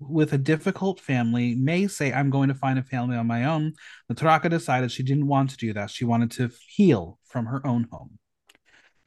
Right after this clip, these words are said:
Now, as Matraka fills up her cup with Sprite, Valentina tells her to never let anyone affect her authenticity or criticize her for anything. Matraka says that Drag Race taught her to be confident about what she does. She has been taught, and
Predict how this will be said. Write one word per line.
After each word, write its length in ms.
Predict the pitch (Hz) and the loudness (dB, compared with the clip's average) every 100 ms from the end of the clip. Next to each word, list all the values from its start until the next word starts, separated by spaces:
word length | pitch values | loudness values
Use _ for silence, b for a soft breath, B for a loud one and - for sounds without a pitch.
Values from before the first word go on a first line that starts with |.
| _ | _
Now, 160 | 139 135 | 2 4
as 100 | 156 | 4
Matraka 580 | 185 - 180 196 196 262 | 0 -2 -2 2 4 4
fills 240 | 247 220 | 4 4
up 120 | 226 | 4
her 80 | 262 | 0
cup 220 | 269 196 - | 4 2 4
with 120 | 302 | -2
Sprite, 440 | - 226 170 233 _ _ _ _ | 2 4 4 2 _ _ _ _
Valentina 420 | 180 220 233 233 | 4 4 4 2
tells 260 | 220 180 156 | 2 -2 -2
her 100 | 156 | -4
to 120 | 147 | -4
never 240 | 151 139 165 | -2 0 0
let 160 | 165 - | -2 -2
anyone 300 | 151 165 214 | -2 -2 -2
affect 320 | 220 165 - | -2 -4 -4
her 240 | 180 175 | -6 -4
authenticity 600 | 156 151 180 151 131 143 | -4 -4 -6 -6 -4 0
or 60 | 147 | -2
criticize 500 | 147 135 120 113 110 | 0 -2 0 -2 -2
her 200 | 120 120 | -4 -8
for 200 | - 180 | -6 -4
anything. 520 | 113 104 104 104 143 - B B B - | -4 -4 -6 -4 -4 -6 B B B -4
Matraka 380 | 135 165 156 | 2 2 2
says 220 | 196 180 156 | 2 2 2
that 100 | 151 | 2
Drag 220 | 156 151 | 2 4
Race 180 | 185 190 | 2 0
taught 220 | 165 151 | 0 0
her 140 | 151 | 0
to 180 | 139 - | -4 -4
be 200 | 135 131 | -2 -2
confident 580 | 131 117 113 - 170 208 | 0 -2 -2 -2 -2 0
about 280 | 185 170 160 | 4 2 2
what 140 | 151 | -8
she 140 | - 160 | -6 -4
does. 380 | 135 123 131 - B B - | 0 0 -2 -8 B B -6
She 160 | 175 | -2
has 260 | 135 131 127 | 4 4 2
been 140 | 165 | -2
taught, 360 | - 131 123 - b b - | 0 0 0 -2 b b -6
and 380 | 127 123 120 | -2 0 0